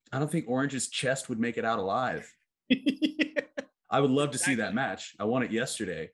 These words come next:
Speaker 2: Yeah.
Speaker 1: But
Speaker 2: Yeah.
Speaker 1: pour his
Speaker 2: Bit of fun,
Speaker 1: chest.
Speaker 2: right? <laughs>
Speaker 1: Uh, do you think Orange would do, like, a lazy chop on him?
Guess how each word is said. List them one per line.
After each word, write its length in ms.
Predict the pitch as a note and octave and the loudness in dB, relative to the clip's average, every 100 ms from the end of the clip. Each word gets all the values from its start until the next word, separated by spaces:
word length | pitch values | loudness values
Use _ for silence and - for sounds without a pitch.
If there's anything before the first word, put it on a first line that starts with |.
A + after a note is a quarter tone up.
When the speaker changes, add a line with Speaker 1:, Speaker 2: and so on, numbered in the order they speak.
| _ | _
Speaker 2:
Yeah. 200 | F3 C4 | -4 -2
Speaker 1:
But 180 | D#3 - - - | -4 -10 -12 -4
Speaker 2:
Yeah. 280 | A#3 D#4+ - _ _ _ _ - | 0 0 -4 _ _ _ _ -6
Speaker 1:
pour 280 | D3+ D3+ D3 | 0 2 2
his 220 | B2 - | 0 -2
Speaker 2:
Bit 80 | C3+ | -4
of 40 | |
fun, 80 | C3 | -2
Speaker 1:
chest. 400 | A#2 - C#3+ G#3+ - _ _ _ _ - | -2 -2 -4 -8 -14 _ _ _ _ 0
Speaker 2:
right? 100 | G3+ | 0
<laughs> 100 | - - - _ _ - F4 - G4+ _ G4 _ _ _ _ _ _ _ | -2 -14 -20 _ _ -2 -2 -4 -12 _ _ _ _ _ _ _ _ _
Speaker 1:
Uh, 120 | C3+ | 2
do 120 | C3+ C#3 | 4 2
you 80 | |
think 240 | C3+ D3+ A#2 | 2 0 0
Orange 280 | B2 C3 B2+ | -2 0 -2
would 120 | G#2+ | -4
do, 140 | A#2+ | -2
like, 220 | A#2 A2 A2 | 0 0 -2
a 60 | |
lazy 420 | G2 F#2+ G#2+ A2 G2 | -4 0 0 -2 -6
chop 380 | - A2 G#2+ | -2 0 0
on 180 | A#2 A#2 | 0 -4
him? 120 | B2 | -4